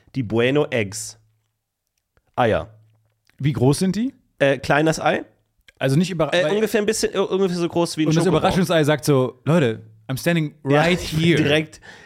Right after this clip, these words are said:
Speaker 1: Ich hab eine Überraschung drin
Speaker 2: "Hallo,
Speaker 1: und
Speaker 2: ich
Speaker 1: bin
Speaker 2: bin
Speaker 1: größer.
Speaker 2: ein fucking Ei. Ihr, ich geb schon, es gibt schon Eier."
Speaker 1: Und ich denk mir, "Hallo?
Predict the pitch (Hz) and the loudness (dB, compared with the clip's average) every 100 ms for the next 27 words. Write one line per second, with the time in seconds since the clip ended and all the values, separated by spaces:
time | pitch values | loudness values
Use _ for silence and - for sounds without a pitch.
0 | - _ - 151 165 147 143 131 156 - | -20 _ -4 0 2 2 2 2 2 0
1 | 170 165 175 156 147 160 - 165 110 143 | 0 2 2 2 0 2 2 0 0 -2
2 | 165 - - 170 165 160 143 92 - 139 | -2 -6 -6 -4 -2 -2 -2 -4 -8 -6
3 | 156 156 196 185 196 - 185 190 175 151 | -6 -4 -4 -2 -4 -2 -6 -4 -2 0
4 | 165 90 98 _ - 165 165 175 202 190 | 0 -2 -8 _ 0 0 0 -2 -2 0
5 | 180 180 - - _ _ _ _ _ _ | 0 0 -2 -16 _ _ _ _ _ _
6 | _ - 147 190 | _ -2 0 0